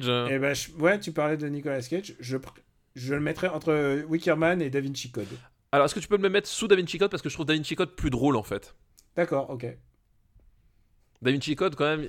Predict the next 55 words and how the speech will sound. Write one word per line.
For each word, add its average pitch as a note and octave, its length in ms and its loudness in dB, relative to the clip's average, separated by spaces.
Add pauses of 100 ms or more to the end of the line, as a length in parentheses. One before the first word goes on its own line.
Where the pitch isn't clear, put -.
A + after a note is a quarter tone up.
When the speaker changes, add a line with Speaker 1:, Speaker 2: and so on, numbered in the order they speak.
(140)
Speaker 2:
Et, E3 160 10
Speaker 1:
il F3+ 60 6
y - 20 12
Speaker 2:
et D#3 40 12
Speaker 1:
a E3 60 10
Speaker 2:
quand E3+ 80 8
Speaker 1:
Paul F#3 80 12
Speaker 2:
même F#3+ 80 10
Speaker 1:
Bettany F3 340 8
qui F3 140 -6
se, - 140 -4
qui C#3 160 -6
s'autoflagelle, C#3 580 0
tu G#2+ 100 -8
vois. G#2+ 140 -4 (340)
Speaker 2:
Et D#3+ 140 0
un D#3+ 120 2
autre E3 120 0
truc, G#3 240 -6
c'est C#3+ 160 -6
que B2+ 300 2
tu B2 160 -10
parles D3+ 240 2
sous - 180 -8
le B2 160 0
contrôle B2+ 560 -6
de, G2+ 320 -6 (480)
d'un G#2+ 260 -6
expert A#2 320 -4
en, G#2+ 280 -4
euh, - 20 -8
comédie G#2 300 -10
française. A#2 500 -6 (400)
Speaker 1:
Oui, E3 220 8
aussi, B2 400 2
voilà, A#2 120 0
exactement. A2+ 480 0
Speaker 2:
<laughs> - 1300 -20
Donc, F3 380 4
euh, F#3 120 6
voilà, D#3 560 6
il C#3 120 -4
est C#3 120 2
sous A3 240 -6
Da G3 100 2
Vinci F3+ 340 0
Code, G3 220 4
mais E3+ 120 6
au-dessus F#3 240 6
de - 60 -8
Sexy G#3 280 0
Boys, F3 240 8
une D3 140 0
autre E3+ 140 0
comédie. D#3 420 2